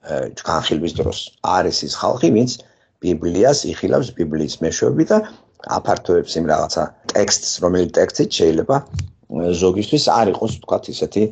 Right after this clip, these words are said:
ადვილი ასაქმელი და ამას გა-, გავცობილი წინადადებით გავაგებინებთ.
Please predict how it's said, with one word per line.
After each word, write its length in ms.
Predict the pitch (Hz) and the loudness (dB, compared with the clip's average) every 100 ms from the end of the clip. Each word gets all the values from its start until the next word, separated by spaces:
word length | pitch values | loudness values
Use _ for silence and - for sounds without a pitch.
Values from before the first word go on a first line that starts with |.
| - _ _ - | -4 _ _ -6
ადვილი 340 | - 85 80 82 | -4 -2 0 2
ასაქმელი 540 | 80 87 - 117 151 | 2 0 -2 0 2
და 100 | 202 | 2
ამას 300 | 120 123 - | 2 2 0
გა-, 200 | - - | 0 -4
გავცობილი 600 | - - - - - 78 65 | -2 -4 -4 -6 -4 -6 -8
წინადადებით 680 | - 87 101 117 143 208 - _ | -8 -4 -2 -2 -2 -4 -8 _
გავაგებინებთ. 800 | - 80 64 - - - - - | -6 -4 -4 -6 -12 -14 -20 -20